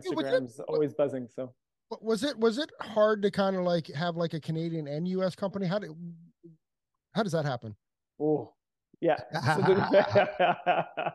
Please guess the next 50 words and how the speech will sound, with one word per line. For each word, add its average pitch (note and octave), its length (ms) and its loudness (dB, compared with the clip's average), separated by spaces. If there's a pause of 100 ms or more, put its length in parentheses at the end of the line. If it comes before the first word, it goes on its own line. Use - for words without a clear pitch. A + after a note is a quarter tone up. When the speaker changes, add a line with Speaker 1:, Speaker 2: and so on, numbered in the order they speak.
(140)
Speaker 2:
<laughs> E4 220 -12
with G3 220 4
the A3+ 80 8
growth F3+ 540 4
of F3 180 0
what's D3 440 -4
happened D3+ 280 -4
over C#3 140 -2
the C3+ 80 -4
past C#3 340 -6
year, D3+ 160 0
we C#3 140 0
realized C3 520 0
that, A#2+ 160 -4 (500)
uh, C3 280 0
you C#3 120 -4
know, A2+ 300 -6
for C#3+ 160 -2
warehousing C3+ 1000 -2
and, A#2+ 360 -10 (240)
and B2+ 280 -8
being, D#3 160 -2
have C3+ 340 -6 (160)
more D3+ 280 2
of B2+ 80 -2
a C3 60 -2
reach. C3 500 -6
So D3 100 -2
now D3 240 -2
we D#3 160 0
have C#3 380 -4
two F3 180 -4
con-, C#3 180 -8 (200)
two D3+ 140 0
companies. A2+ 400 -8
We B2+ 80 -4
have A#2+ 260 -8
a B2 40 -14
Canadian, C3+ 600 -6 (340)
uh, B2 220 -2 (240)
company D3 320 -6
that, A2+ 220 -6 (180)
then B2+ 280 -10
we B2 80 -4
also A#2 220 -8
have A#2 120 -10
a A2+ 60 -12
U A#2 220 -8
S A2+ 140 -8
company, B2 360 -12